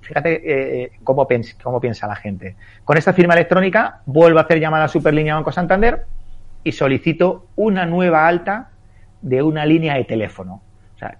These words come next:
quiero cambiar la línea de teléfono que está asociada a mi cuenta de usuario. Claro, para la línea de teléfono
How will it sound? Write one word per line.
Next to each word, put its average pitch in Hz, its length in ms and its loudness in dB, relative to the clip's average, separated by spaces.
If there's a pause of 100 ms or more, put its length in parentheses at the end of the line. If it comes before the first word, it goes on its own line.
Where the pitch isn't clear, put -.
quiero 156 240 4
cambiar 143 260 0
la 139 120 0
línea 147 180 -4
de 147 60 -2
teléfono 165 360 -4
que - 80 -8
está - 200 -4
asociada 143 420 -4
a 135 40 -4
mi 123 120 -6
cuenta 123 260 -4
de 117 40 -4
usuario. 104 440 -10 (100)
Claro, 151 220 0
para 127 220 2
la 120 100 4
línea 165 300 2
de 170 80 -2
teléfono 185 580 -4